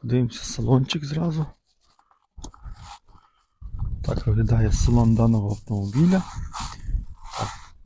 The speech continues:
водій і пасажир, а тут, а тут не видно. Раз, два. Не видно.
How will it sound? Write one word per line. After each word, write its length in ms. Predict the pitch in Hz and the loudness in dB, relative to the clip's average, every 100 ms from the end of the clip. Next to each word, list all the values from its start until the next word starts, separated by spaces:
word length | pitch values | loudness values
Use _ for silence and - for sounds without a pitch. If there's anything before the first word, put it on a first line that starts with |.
| - _ 113 | -20 _ -4
водій 320 | 117 113 117 | 0 2 2
і 80 | 123 | -2
пасажир, 640 | - 110 113 113 175 - - - | -6 -6 2 4 4 2 -12 -8
а 120 | 113 | -4
тут, 280 | 156 160 - - - - - - - - - - - | -4 -6 -8 -16 -16 -18 -20 -20 -20 -18 -16 -12 -4
а 60 | 123 - | -4 0
тут 240 | 147 - | -2 -2
не 120 | 127 131 | -2 0
видно. 480 | 120 107 - - - - | 2 4 8 10 12 12
Раз, 160 | 120 - | 12 10
два. 340 | - - - - - - - - - - - - - - - - - - - 139 | 8 10 8 10 10 12 10 8 4 4 2 0 -4 -4 -2 -4 -4 -10 -10 -6
Не 60 | |
видно. 460 | 107 107 - 104 | 0 0 0 -2